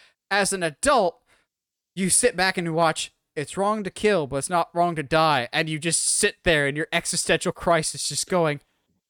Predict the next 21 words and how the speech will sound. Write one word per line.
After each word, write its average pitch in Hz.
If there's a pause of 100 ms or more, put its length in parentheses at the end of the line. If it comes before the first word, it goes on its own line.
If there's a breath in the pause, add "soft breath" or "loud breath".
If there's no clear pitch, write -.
(140)
"Did 160
your 269
dad 180
go 185
off 208
to 202
war 165
and 143
not 151
come 170
back?" 143 (720)
'Cause 202
I 175
swear 208
that 185
is 226
what 254
happened 175
to 220
Hogarth's 185
dad. 220